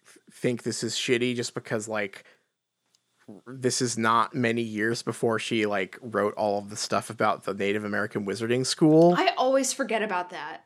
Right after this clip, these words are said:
Speaker 1: Yeah,
Speaker 2: It just,
Speaker 1: right?
Speaker 2: it, the thing is, is, like, it's so, it, it's so boring. Like, the, the actual, like,
Speaker 1: <laughs>
Speaker 2: lore she wrote is so in
Speaker 1: Yeah.
Speaker 2: one ear out the other for me that I just never remember that that happened, and it,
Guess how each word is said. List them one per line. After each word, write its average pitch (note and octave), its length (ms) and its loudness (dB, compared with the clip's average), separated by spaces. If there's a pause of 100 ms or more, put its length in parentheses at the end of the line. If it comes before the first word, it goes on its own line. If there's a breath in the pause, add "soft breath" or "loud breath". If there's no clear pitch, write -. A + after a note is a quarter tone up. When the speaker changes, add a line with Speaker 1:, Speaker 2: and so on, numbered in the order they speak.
Speaker 1:
Yeah, C#3+ 640 4
Speaker 2:
It - 160 2
just, - 160 4
Speaker 1:
right? A#3 280 6
Speaker 2:
it, E4+ 280 2
the F4+ 100 -2
thing A#4 180 2 (160)
is, G#4 40 2 (100)
is, F4 60 -4
like, D4+ 160 2
it's B3 200 -4
so, B3+ 600 2
it, - 180 0 (320)
it's A#3+ 220 -2
so B3+ 160 -2
boring. A#3+ 640 -2 (200)
Like, G#3 220 -4
the, G#3 200 -2
the A3 160 0
actual, A3 340 0
like, G3+ 160 2
Speaker 1:
<laughs> G3 80 0
Speaker 2:
lore A3+ 320 4
she D4 200 -2
wrote C4+ 440 2
is G#3+ 260 0
so A3 300 0
in G3+ 260 0
Speaker 1:
Yeah. B2 300 0
Speaker 2:
one G3+ 160 2
ear G3 180 0
out F#3+ 180 0
the F#3+ 140 -6
other F3+ 280 0
for A#3+ 180 0
me B3 240 6
that A3+ 180 0
I F3+ 160 2
just F3 220 -8
never F#3 640 -2 (240 loud breath)
remember G3+ 400 0
that F#3+ 160 -10
that F3+ 180 -2
happened, D3+ 540 -6
and - 100 -8
it, - 220 -12